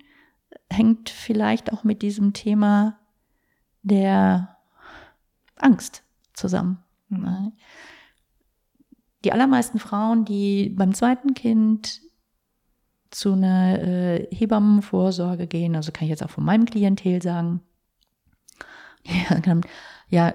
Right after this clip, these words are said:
Speaker 1: du, ich bin in die gynäkologische Praxis gegangen und hab dann immer gedacht,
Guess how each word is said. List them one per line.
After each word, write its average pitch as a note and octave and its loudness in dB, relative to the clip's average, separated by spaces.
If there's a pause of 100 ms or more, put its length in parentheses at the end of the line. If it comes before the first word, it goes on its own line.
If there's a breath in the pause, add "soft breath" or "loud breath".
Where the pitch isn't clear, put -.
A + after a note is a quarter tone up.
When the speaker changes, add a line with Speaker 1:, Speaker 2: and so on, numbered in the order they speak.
Speaker 1:
du, F#3 -4
ich - -10
bin F#3+ 6 (160)
in F#3 8
die F3+ 4
gynäkologische F3+ 2
Praxis - -6
gegangen F#3 2
und F#3 2
hab - -6
dann F3+ 0
immer F3 2
gedacht, E3 -2